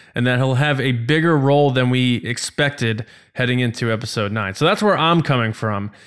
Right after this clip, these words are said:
Uh, so why don't, why don't you guys let me know where you're at with this? Why is he missing right now from everything we've seen so far?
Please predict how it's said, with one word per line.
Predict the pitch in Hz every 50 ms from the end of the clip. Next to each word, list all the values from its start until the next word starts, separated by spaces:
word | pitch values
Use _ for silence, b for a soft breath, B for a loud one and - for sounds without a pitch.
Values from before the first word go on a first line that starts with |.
| b b b b
Uh, | 120 117 113 110
so | 104 - 127
why | 123 123 135 135
don't, | 123 - - 131
why | 127 131
don't | 135 127
you | 139
guys | 143 123 123
let | 135 135
me | 135
know | 131 131
where | 123 120 117
you're | 117 120 135 156 160
at | 160 160 156
with | 147 151 147
this? | - 156 147 143 -
Why | 123 120 123 139 165 185
is | 190 180 165 -
he | 185 185 175 156
missing | 139 131 143 156 - - 190 185 185 196 208 185
right | 160 143 156 180 170
now | 170 175 180 180 190 190
from | 185 - 147 135
everything | 135 147 160 156 175 165 160
we've | 147 139
seen | - 151 160 170
so | 156 - 185 175
far? | 156 - 175 165 165 170 170 B